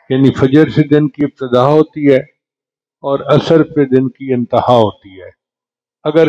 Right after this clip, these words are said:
ان دو اوقات میں بندہ اللہ کو یاد کر لے تو درمیان کا وقت جو ہے اللہ اس میں بندے کی مدد فرماتے ہیں، اس کے رزق میں برکت، اس کے مال میں برکت، کاروبار میں برکت، ہر کام میں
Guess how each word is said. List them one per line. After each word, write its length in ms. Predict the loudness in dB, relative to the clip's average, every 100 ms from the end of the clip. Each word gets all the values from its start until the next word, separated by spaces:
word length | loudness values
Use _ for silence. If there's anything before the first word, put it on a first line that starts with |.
| 0
ان 220 | 0 0 2
دو 220 | 2 2
اوقات 440 | 2 2 2 2 -2
میں 100 | -10
بندہ 320 | -4 -4 0
اللہ 380 | 0 2 2 2
کو 160 | 0 -2
یاد 380 | 0 2 2 -2 -6
کر 140 | 0
لے 260 | 2 4 2 0 _ _ _ _ -20
تو 60 |
درمیان 680 | -10 -4 -2 0 0 0 0
کا 140 | 0
وقت 400 | 2 2 -2 _
جو 120 | -6 0
ہے 140 | 2
اللہ 280 | 2 2 2
اس 260 | 2 -2
میں 100 | -10
بندے 380 | -12 -8 -2 0
کی 160 | -2 -4
مدد 320 | -2 0 -2 -4
فرماتے 460 | -12 -16 -16 -16 -20
ہیں، 140 | _ _ _ _ _ _ _ _ _ _ _ _
اس 220 | -12 -8 0
کے 80 |
رزق 320 | 4 4 2 0
میں 120 | 0
برکت، 480 | 0 -2 0 -2 -2
اس 200 | -14 _
کے 80 | -8
مال 400 | -2 2 2 4
میں 100 | 2
برکت، 540 | 0 -2 -2 -10 -10
کاروبار 480 | -4 -2 0 2 2
میں 140 | 2
برکت، 560 | 2 0 -4 -4 -8 -4
ہر 60 | -6
کام 360 | -2 -2 0
میں 80 | 0